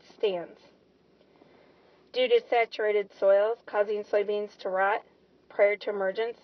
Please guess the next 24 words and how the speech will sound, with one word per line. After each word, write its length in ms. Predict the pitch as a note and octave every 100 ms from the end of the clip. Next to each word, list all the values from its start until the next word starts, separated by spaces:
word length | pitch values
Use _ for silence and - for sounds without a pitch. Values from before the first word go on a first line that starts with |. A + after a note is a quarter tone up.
| _ _ -
or 80 | A3
dampening 680 | A3+ A#3 A#3 G#3+ G#3 G3+
off 220 | G3+ G3+ F#3+
once 320 | G3 G3 F#3+
emerged. 640 | G3 F#3+ F#3 C#3+ - - - _ _ _ _ _ _ _ _ _ -
So 80 | C4+
what 160 | D4 -
can 120 | C4+
we 120 | A#3
do 140 | A3
different? 420 | G3+ G3 - - - _ _ _ _ _ _ _ -
We 100 | G3+
can't 320 | - C4+ C4+
change 340 | - A3 G3
the 120 | G#3
weather, 420 | F#3+ A3 F3+ E3+ - _ _ - - -
but 120 | A#3
we 80 | B3
can 240 | - B3
manage 320 | A#3 B3 C4+
our 100 | D4+
soybeans 600 | D4 C4 G#3+ G3+ G3 G#3 - _ _ _
for 100 | -
reduced 540 | G3+ G#3+ G3 A#3 B3+